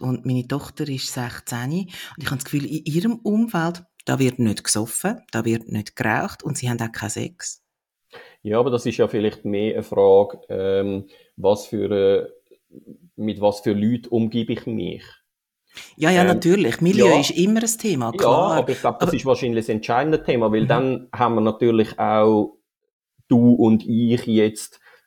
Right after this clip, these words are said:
Speaker 2: äh, wie soll ich sagen, ein bisschen einen, einen gefärbten Blick.
Speaker 1: Mhm.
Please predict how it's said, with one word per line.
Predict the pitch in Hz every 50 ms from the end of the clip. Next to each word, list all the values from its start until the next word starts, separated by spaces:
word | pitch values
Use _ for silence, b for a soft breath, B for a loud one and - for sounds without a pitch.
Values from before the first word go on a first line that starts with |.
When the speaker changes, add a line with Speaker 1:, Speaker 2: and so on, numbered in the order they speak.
| _ _ _ -
Speaker 2:
äh, | - 104 101 98 101 104
wie | 101 101
soll | 120 123 131
ich | 131
sagen, | - - - - 110
ein | 98
bisschen | 98 98 - 113 107 101 - 104 107 101 101 95 - -
einen, |
einen | 107 101 98 98 95 95 90 - 107
gefärbten | - - - 107 98 98 113 - - - -
Blick. | 85 101 123 135 135 - - - - - _ _ - - - - -
Speaker 1:
Mhm. | - 131 - 131 131